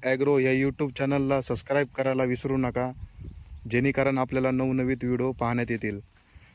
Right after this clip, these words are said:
शेतकरी मित्रांनो, बुरशीनाशकचं जर म्हणलं तर तुम्हाला कुठे गाभेमर दिसत असेल तर तुम्ही त्यासाठी रेडोमिल गोल्ड चाळीस ग्राम प्रति पंधरा लिटर पंपाला घेऊ शकता किंवा तुम्ही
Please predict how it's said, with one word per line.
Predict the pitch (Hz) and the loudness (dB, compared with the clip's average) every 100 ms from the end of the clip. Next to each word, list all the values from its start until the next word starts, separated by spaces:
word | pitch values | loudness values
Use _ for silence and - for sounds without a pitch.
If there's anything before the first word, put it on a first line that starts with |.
| - - - 107 _ _ _ _ _ _ _ _ _ - | -20 -20 -20 -20 _ _ _ _ _ _ _ _ _ -2
शेतकरी | 127 - 156 | 0 4 6
मित्रांनो, | 156 156 165 165 160 | 6 6 6 6 4
बुरशीनाशकचं | 139 151 165 165 - 147 160 | 4 4 4 4 4 2 4
जर | 160 | 6
म्हणलं | 160 165 131 117 - | 6 6 4 0 -8
तर | 123 | -4
तुम्हाला | 143 147 147 | 2 4 4
कुठे | - 147 | 4 2
गाभेमर | 127 131 147 147 143 | 4 4 2 2 2
दिसत | 135 143 143 | 0 0 0
असेल | 135 - 107 - _ _ _ _ _ 135 | 2 4 2 -2 _ _ _ _ _ -6
तर | |
तुम्ही | 120 139 147 151 | -2 2 2 4
त्यासाठी | 151 147 143 151 151 160 - _ _ _ _ _ - | 4 4 2 4 6 4 2 _ _ _ _ _ -2
रेडोमिल | 123 131 147 156 | 2 4 6 6
गोल्ड | 143 139 147 147 151 151 _ _ _ - | 6 8 8 8 4 2 _ _ _ 0
चाळीस | 135 135 127 | 4 4 4
ग्राम | 139 143 | 4 4
प्रति | 131 135 135 | 2 0 0
पंधरा | 135 135 139 | 2 2 0
लिटर | 131 | 0
पंपाला | 139 135 139 | 0 2 2
घेऊ | 123 135 | 4 4
शकता | 127 135 - 135 135 _ _ _ _ _ _ | 2 0 0 0 -2 _ _ _ _ _ _
किंवा | 131 131 139 | 0 4 4
तुम्ही | 135 139 143 143 | 4 4 4 4